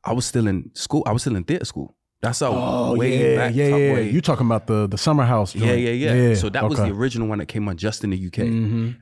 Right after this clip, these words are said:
Speaker 1: And I was still, like, in theater training. I was still doing Shakespeare and stuff
Speaker 2: That
Speaker 1: when
Speaker 2: was
Speaker 1: that
Speaker 2: a
Speaker 1: came out.
Speaker 2: minute ago.
Speaker 1: And it blew up, but it was like a, um, underground, like, cult hit. And so they canceled it.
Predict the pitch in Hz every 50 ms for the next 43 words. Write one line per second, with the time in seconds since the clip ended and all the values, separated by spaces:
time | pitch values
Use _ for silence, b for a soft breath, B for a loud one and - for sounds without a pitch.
0 | _ - 101 98 95 95 92 90 - _ - 104 113 120 110 - - - 113 104
1 | 95 87 - - - 95 87 80 - - _ _ _ - 104 92 85 80 - -
2 | - - 156 151 - - - - 95 85 73 50 - 87 101 110 113 - - 104
3 | 90 85 90 - - - - 110 110 - - - 95 90 - - 92 87 - -
4 | 101 101 110 113 117 110 110 110 101 101 110 110 107 101 98 95 95 98 90 87
5 | 85 B B B B - 98 95 87 - - 107 113 123 131 123 117 - 95 104
6 | 87 101 101 95 - 98 92 90 - - 92 82 67 - _ _ _ _ _ -
7 | 95 90 85 78 60 65 71 _ _ _ - - - - 107 107 101 98 95 98
8 | 95 95 90 82 73 - - - - 101 104 104 - 92 92 90 - - _ _
9 | _ _ _ _ _ _ _ _ _ _ - 92 92 - - 98 90 - - -
10 | - - 123 117 - - 87 82 - -